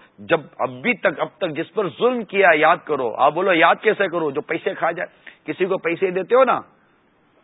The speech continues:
وہ تو یاد رہتا ہے، ایک ایک پائی یاد رہتی ہے۔ جس کو نہیں دیا نا اس کو بھی پوچھتے ہو، یار آپ کو دیا تو تھا، کوئی یاد نہیں دیا تھا آپ کو، کچھ یاد یاد ہے یا نہیں ہے؟ تو بولتا ہے نہیں نہیں بھائی مجھے ایک روپیہ بھی نہیں دیا۔ تو جس کو نہیں دیا نا اس کو بھی پوچھتے ہو۔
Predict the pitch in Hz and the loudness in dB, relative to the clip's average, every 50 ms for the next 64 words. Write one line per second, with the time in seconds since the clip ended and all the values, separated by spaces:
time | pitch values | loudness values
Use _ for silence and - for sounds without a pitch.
0 | _ _ _ _ - - 135 - - 170 156 - 156 156 160 151 147 143 143 - | _ _ _ _ -8 -8 -8 -6 -6 -8 -4 2 4 4 4 4 4 0 0 0
1 | - 123 110 - - _ _ _ _ _ _ _ - 156 175 175 - 185 180 - | 0 -4 -4 -4 -8 _ _ _ _ _ _ _ -6 -2 -2 -2 0 0 -2 0
2 | - 170 165 175 175 170 170 160 156 156 139 - 143 131 120 113 131 151 - - | 2 2 2 4 4 2 0 0 -2 -2 -4 -4 -8 -8 -8 -8 -8 -12 -8 -6
3 | 185 180 190 208 196 202 233 247 240 208 - - 220 226 214 165 170 190 - - | -6 -4 -4 -4 -2 -2 -2 -2 -2 -4 -2 -2 -2 -2 -2 -4 -6 -6 -6 -2
4 | - 196 185 165 127 107 - _ _ _ _ _ _ _ - 131 160 180 180 165 | 0 2 2 2 2 -2 -6 _ _ _ _ _ _ _ 2 4 4 6 6 6
5 | 170 165 180 180 160 139 156 160 160 160 190 175 - 208 196 185 160 151 165 165 | 4 4 0 -4 -2 2 2 2 2 2 -2 0 4 4 4 4 2 0 -4 -4
6 | 151 135 120 131 147 156 220 254 277 262 240 233 214 202 185 190 170 160 147 147 | -4 -4 0 2 4 4 4 2 0 -4 0 2 2 2 4 2 0 0 0 -2
7 | 165 151 151 156 135 147 139 151 165 170 165 156 151 175 233 269 262 240 233 226 | -8 -6 -6 -4 0 2 2 2 2 0 -2 -2 -2 0 0 0 0 0 -2 -4
8 | 208 160 120 - _ _ - 151 147 147 156 175 160 147 151 160 170 175 156 110 | -4 -6 -6 -8 _ _ -6 -4 -4 -2 -2 -2 -4 -4 -4 -6 -6 -6 -6 -2
9 | 107 151 202 202 196 185 180 175 165 170 151 - 165 156 160 160 156 156 151 139 | -2 -2 -2 -2 -4 -6 -6 -6 -6 -8 -10 -6 -6 -6 -6 -6 -8 -8 -8 -6
10 | 143 143 131 117 110 - _ _ _ _ _ _ _ _ _ _ _ _ - 156 | -4 -2 -2 -2 -4 -4 _ _ _ _ _ _ _ _ _ _ _ _ -4 -2
11 | 143 147 175 - - 214 202 190 202 220 220 214 233 254 269 262 240 - - 247 | -2 -2 -4 0 2 2 2 2 2 0 0 2 2 2 2 2 0 0 0 -2
12 | 233 247 214 196 220 208 - - - 202 175 139 113 | -2 -2 -2 -2 -4 -6 -6 0 0 0 2 2 -2